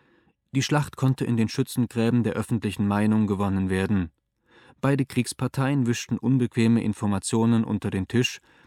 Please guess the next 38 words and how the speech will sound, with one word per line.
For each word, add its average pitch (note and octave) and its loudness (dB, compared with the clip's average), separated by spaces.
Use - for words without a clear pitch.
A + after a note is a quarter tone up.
betrogen B2+ 2
und G2+ -2
täuschten, A#2 2
um C#3 2
die B2+ 4
Gunst A#2+ 0
des B2+ -4
Publikums G2+ -2
zu G2 -4
gewinnen.“ G2 2
Im C3+ 4
Kosovo-Krieg C#3+ 0
wurde A2 2
der G2+ 0
Spruch - -2
„Stell C#3+ 4
dir C3 4
vor, C#3 0
es A#2 -4
ist - -6
Krieg C3+ 2
und G#2+ 2
keiner G#2+ 2
geht G2+ -4
hin“ A#2+ 6
abgewandelt C3 2
in B2+ 6
„Stell C3+ 0
dir C3 4
vor, C#3+ 2
es A#2+ -8
ist - -8
Krieg C3 0
und A#2+ -2
der B2 0
Fernseher G2+ 2
ist - -8
kaputt“. - -6